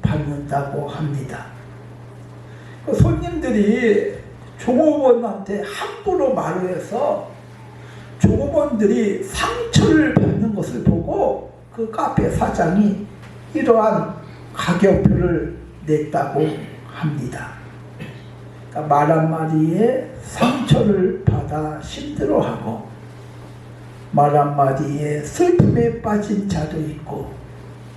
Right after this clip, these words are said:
또 그 말 한마디에 위로를 받고 말 한마디에 다시 일어날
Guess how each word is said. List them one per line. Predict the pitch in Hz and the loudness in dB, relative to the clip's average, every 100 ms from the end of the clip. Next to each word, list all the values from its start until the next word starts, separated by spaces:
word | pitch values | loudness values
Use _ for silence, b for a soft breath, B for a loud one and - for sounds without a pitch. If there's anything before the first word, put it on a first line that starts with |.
| - - - - - | -18 -18 -18 -18 0
또 | 427 - | 4 4
그 | - | 6
말 | 359 311 302 | 4 4 4
한마디에 | 214 - - 247 214 - 180 185 202 165 - - - - | 2 2 2 2 2 0 0 4 4 4 -2 -8 -18 -8
위로를 | 339 359 359 311 - | 0 4 6 6 4
받고 | - - - - - - - - - - - - - - | 0 -2 -6 -8 -8 -10 -16 -20 -20 -20 -20 -20 -20 -10
말 | - - | -4 0
한마디에 | - - - 208 214 226 247 - 214 | 2 4 4 4 2 2 4 2 2
다시 | - 208 240 | 2 0 0
일어날 | - 359 330 277 | 4 6 6 4